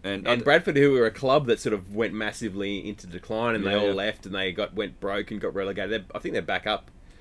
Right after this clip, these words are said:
Speaker 1: Yeah.
Speaker 2: In, but, but yeah, they went through a really tough period. But Elliot Whitehead, the Burgess boys, and, uh,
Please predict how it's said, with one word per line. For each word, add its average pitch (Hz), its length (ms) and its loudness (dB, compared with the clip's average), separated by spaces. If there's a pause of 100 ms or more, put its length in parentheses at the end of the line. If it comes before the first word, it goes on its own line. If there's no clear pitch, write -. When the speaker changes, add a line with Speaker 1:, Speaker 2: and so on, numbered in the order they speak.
(140)
Speaker 1:
Yeah. 87 220 0
Speaker 2:
In, 95 360 -6
but, 104 300 -2
but 107 180 -6
yeah, 104 140 -4
they 101 120 -4
went 107 200 -4
through 98 160 -4
a 90 40 -2
really 92 340 -4
tough 87 240 -6
period. 107 260 0
But - 40 -2
Elliot 117 200 4
Whitehead, 98 480 2 (580)
the - 80 -10
Burgess 92 360 -2
boys, 90 840 -2
and, 92 540 -8
uh, 85 340 -2